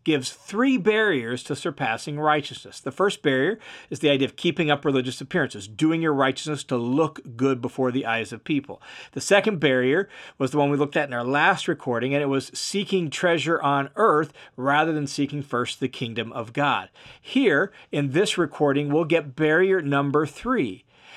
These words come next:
And that barrier has to do with our posture towards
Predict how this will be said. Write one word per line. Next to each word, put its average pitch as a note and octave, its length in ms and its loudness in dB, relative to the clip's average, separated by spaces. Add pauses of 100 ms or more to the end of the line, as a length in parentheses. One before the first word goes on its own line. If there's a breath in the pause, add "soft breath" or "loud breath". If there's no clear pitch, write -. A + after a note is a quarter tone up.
(160 loud breath)
And C#3 140 -4
that G3 240 2
barrier G3 320 4
has E3 260 2
to F#3 100 -4
do D3+ 140 2
with D#3 160 2
our C#3+ 200 4
posture F3+ 840 -2
towards B2+ 680 -2